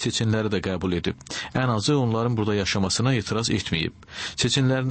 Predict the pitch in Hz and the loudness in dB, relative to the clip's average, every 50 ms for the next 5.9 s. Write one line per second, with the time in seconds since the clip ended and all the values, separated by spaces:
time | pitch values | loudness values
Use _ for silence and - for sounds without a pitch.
0 | 120 113 104 123 110 - 117 113 110 107 104 98 113 107 107 104 151 165 - - | 0 0 0 0 0 0 0 0 2 2 0 0 0 0 0 2 0 0 0 0
1 | 123 120 117 107 - 123 123 143 151 151 123 - - 127 123 127 135 127 117 117 | 0 0 0 0 0 2 2 2 2 0 -2 0 0 2 2 2 2 2 2 0
2 | 117 104 104 107 107 110 117 117 - - 104 98 - - 110 104 98 95 95 92 | 0 0 0 0 0 0 0 0 -2 -2 -2 -2 -2 0 0 2 2 2 2 2
3 | 95 95 92 85 80 - - - - - - - - 123 127 135 135 127 117 101 | 2 2 2 0 -2 -4 -8 -8 -8 -6 -8 -2 0 2 2 4 2 2 -2 -2
4 | - 120 107 101 101 101 98 98 101 98 104 101 - - 143 131 127 135 139 127 | -2 -2 0 0 0 0 0 0 0 0 0 0 2 2 2 2 2 2 2 2
5 | 123 120 120 - - 117 104 98 90 98 90 85 147 - - - - | 0 0 -2 -4 -4 -2 -2 0 0 0 0 0 0 -2 -4 -6 -8